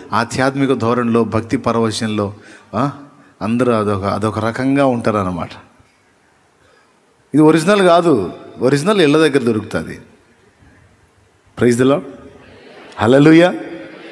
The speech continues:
అవునా కాదా? ఆ, నేను చెప్తుంది ఏంటంటే, దేహము దేవుని ఆలయం అని మీరు నమ్ముతున్నారా అంటే, చాలామంది చేతులు ఎత్తారు, అందరూ ఎత్తారు దాదాపు, "నమ్ముతున్నాం" అని.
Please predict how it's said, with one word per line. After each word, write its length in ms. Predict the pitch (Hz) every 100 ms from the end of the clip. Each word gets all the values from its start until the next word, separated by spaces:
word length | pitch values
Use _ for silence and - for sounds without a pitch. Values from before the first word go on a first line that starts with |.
| - - - - - _ - -
అవునా 220 | 107 143
కాదా? 360 | 143 143 135 156 - - - _ _ _ _ _ _ _ 110
ఆ, 160 | 110
నేను 260 | 95 113 107
చెప్తుంది 360 | 104 - 147
ఏంటంటే, 480 | 131 117 98 92 175 - - - _ - - -
దేహము 480 | 90 147 156 180 180
దేవుని 400 | 151 160 165 160
ఆలయం 420 | 143 147 151 147
అని 140 | 143
మీరు 180 | 143 135
నమ్ముతున్నారా 880 | 131 127 139 139 127 117 113 117 92 - - - - 113
అంటే, 380 | 123 147 123 131
చాలామంది 460 | 117 127 135 127 123 131
చేతులు 240 | 120 120
ఎత్తారు, 180 | 113 92
అందరూ 200 | 98 143
ఎత్తారు 240 | 147 127
దాదాపు, 360 | 113 107 110 101
"నమ్ముతున్నాం" 680 | 101 104 104 98 95 107 -
అని. 220 | 87 82